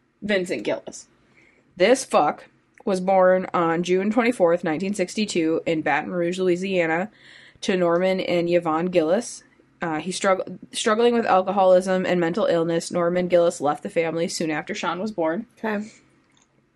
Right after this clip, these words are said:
Speaker 1: Yvonne Gil-, Gillis struggled to raise <laughs> Yvonne. That's a French-ass <laughs> name.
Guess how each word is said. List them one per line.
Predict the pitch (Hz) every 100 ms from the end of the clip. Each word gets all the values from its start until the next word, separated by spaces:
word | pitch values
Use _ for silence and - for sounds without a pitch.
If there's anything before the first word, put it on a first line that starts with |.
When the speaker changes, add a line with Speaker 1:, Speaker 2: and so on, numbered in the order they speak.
| _ _ _ -
Speaker 1:
Yvonne | 220 185 175 185
Gil-, | 190 175 - -
Gillis | 202 185 190
struggled | - 180 175 180 180 180
to | 196
raise | 175 175 175 180 180 185 - _ -
<laughs> | - - - - - - - - - - - - _ _ _ _ _ _ _ _ -
Yvonne. | 160 151 180 196 196 202
That's | 214 302
a | 156
French-ass | - 233 233 240 262 247 -
<laughs> |
name. | 427